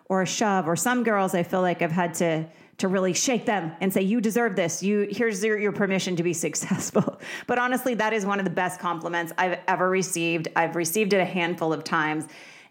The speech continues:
And it's simply, "Thank you, Lori, for giving me the permission to be successful." So after thinking about that, I dove a little deeper into, into this whole,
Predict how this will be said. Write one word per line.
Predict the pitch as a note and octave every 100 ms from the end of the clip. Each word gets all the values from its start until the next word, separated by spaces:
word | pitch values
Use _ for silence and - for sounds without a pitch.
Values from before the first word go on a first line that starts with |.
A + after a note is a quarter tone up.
| F#3
And | F#3
it's | D#3+
simply, | - - G#3 G3+ G3+ F#3+
"Thank | F3 F#3 F#3 G3+
you, |
Lori, | F3+ E3+ E3
for | E3
giving | E3 E3+ E3 D#3+
me |
the | D#3
permission | D#3+ E3 D3+ D3 D#3 D#3+
to | D#3
be | D#3
successful." | D3+ - - D#3 - - - - G3 - _ - - - - - -
So | - G#3+ -
after | A3+ B3 E4+ D#4+
thinking | A3 G3 F#3+
about | E3+ D#3+ D#3+
that, | D#3+ D#3+ D#3+
I | E3+ D#3+
dove | F3 D#3+
a | F3+
little | G3 A3
deeper | F#3+ F3 E3+ E3
into, | D#3+ - D#3+ D3+ D#3 E3 - _ _
into | F3 E3+ F3+
this | E3 E3+
whole, | - D#3+ D#3+ D#3+ -